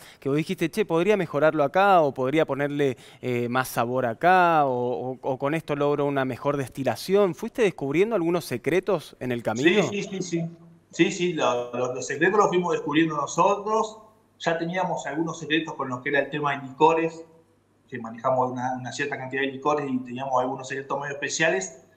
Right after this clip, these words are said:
Speaker 2: Así que esos secretos de los licores, pues, se los empezamos a implementar al Fernet. Y, eh, a esos, a esos mismos yuyos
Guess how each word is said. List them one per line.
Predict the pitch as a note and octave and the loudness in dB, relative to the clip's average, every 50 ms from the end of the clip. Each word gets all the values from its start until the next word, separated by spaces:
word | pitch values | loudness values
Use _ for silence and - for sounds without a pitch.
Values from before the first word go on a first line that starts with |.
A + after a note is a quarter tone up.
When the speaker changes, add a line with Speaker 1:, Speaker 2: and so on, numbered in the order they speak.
| _ _ _ | _ _ _
Speaker 2:
Así | - A#2+ - - C#3 - | -10 -8 -8 -6 -4 -4
que | D3+ | -4
esos | C#3+ D3+ D3+ - | -4 -4 -8 -8
secretos | D3 D3 D#3 D3+ D3+ D#3+ D3 | -4 -4 -4 -2 0 2 2
de | C#3+ C#3+ | 2 2
los | C#3 C#3 | 0 -2
licores, | C3+ C3+ D#3 D#3 D#3 D3+ | 0 0 0 0 0 -2
pues, | D3+ C3+ C3 - | -4 -6 -6 -6
se | C3+ | -8
los | C3 B2+ | -10 -10
empezamos | B2+ B2+ B2 - C#3+ F3 F3 | -10 -8 -2 -2 -2 -2 -2
a | - | -6
implementar | C3 C3 C3+ C3+ C#3 C3+ D3 D3 D3+ | -8 -8 -8 -8 -8 -2 2 4 4
al | D3+ D3 | 4 4
Fernet. | - - D3+ C3+ D#3 E3 E3+ F3+ F#3 - - - - - _ _ _ _ _ _ _ _ _ | 4 2 0 0 2 0 0 0 -2 -6 -14 -20 -20 -20 _ _ _ _ _ _ _ _ _
Y, | - D#3 E3+ F#3+ G3+ G3+ F3+ D#3 D3+ | 0 2 4 4 4 4 2 0 0
eh, | D3+ D3 | -2 -2
a | D3+ D3 C#3+ D#3 | 0 2 2 0
esos, | E3+ - E3+ D#3 D3 - - - - - | 0 0 -2 -2 -4 -4 -10 -10 -2 0
a | D3+ | 0
esos | D3+ - E3 D3+ D#3 | 0 2 0 0 4
mismos | E3 E3+ E3 E3 D#3+ D#3+ - | 4 4 6 6 4 2 4
yuyos | F3+ F3+ E3+ - - F#3+ F3+ - - - | 4 4 4 4 4 2 0 0 -4 -8